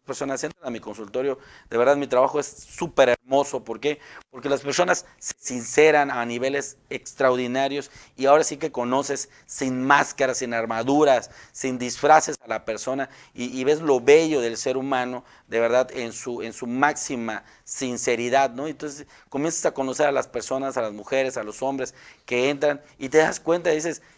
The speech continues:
"Qué, qué, qué, qué, qué magnífica persona realmente eres". Y cuando te cuenta su historia, te das cuenta de que la persona está pasando por una situación dependiente de, de sujetos o, o mujeres que no generan un valor hacia ellas o hacia ellos.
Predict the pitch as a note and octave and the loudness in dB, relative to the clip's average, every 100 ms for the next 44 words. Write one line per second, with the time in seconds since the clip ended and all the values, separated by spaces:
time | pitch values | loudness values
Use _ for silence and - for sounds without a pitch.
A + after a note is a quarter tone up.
0 | _ - F#3+ F#3 F3+ F#3 - F3 E3+ E3+ | _ -2 0 0 -4 -6 -6 -18 -18 -20
1 | _ - G#3 G#3 E3+ C#3+ D3+ F3+ E3+ - | _ 2 2 4 0 0 -2 -4 -4 -2
2 | C3+ B2+ - C#3+ C#3 B2+ B2+ C3 C3 B2+ | -2 -2 -6 -4 -2 0 -2 -4 -6 -4
3 | A#2+ C3+ - _ - - B2+ C#3+ C3+ C#3+ | -2 -4 -8 _ -20 -12 -2 0 0 -2
4 | F3+ F#3 F3+ - B2+ - - D3 C#3 C#3+ | -2 -2 -4 -4 -10 -6 2 2 2 -2
5 | D3 - _ C3+ D#3+ E3+ E3+ E3+ D#3 D3+ | -6 -20 _ -2 -2 -2 -4 -2 0 -2
6 | A2 C3 A2+ - - - B2+ C3 F3+ F#3 | -2 -6 -6 -12 -18 -4 -2 -2 -4 -8
7 | - - D#3+ E3 E3+ C#3 C#3+ E3 - B2 | -6 -4 -4 -4 -4 -8 -10 -10 -10 -10
8 | C3 D3+ C#3+ - G#2+ A2 B2+ B2 C#3+ - | -8 -6 -6 -6 -8 -4 -4 -4 -8 -8
9 | - - _ C3 C3 - - - C#3+ C3 | -20 -20 _ 0 0 -2 -14 -8 -6 0
10 | D3+ D3+ D#3+ - A#2+ A2+ A#2+ A#2 A#2 C#3 | 0 0 -2 0 -2 0 -2 -4 -4 -4
11 | C#3+ - B2+ C3 D3+ D#3 E3+ E3 F3+ D#3 | -4 -8 -8 -6 -6 -6 -6 -6 -4 2
12 | C#3 E3 D#4 B3 C3+ C3+ C#3 C#3+ - - | 4 6 4 2 -2 -2 -2 -4 -4 -12
13 | - - A#2 B2 A#2+ C3 D3+ | -20 -6 -2 2 2 2 -2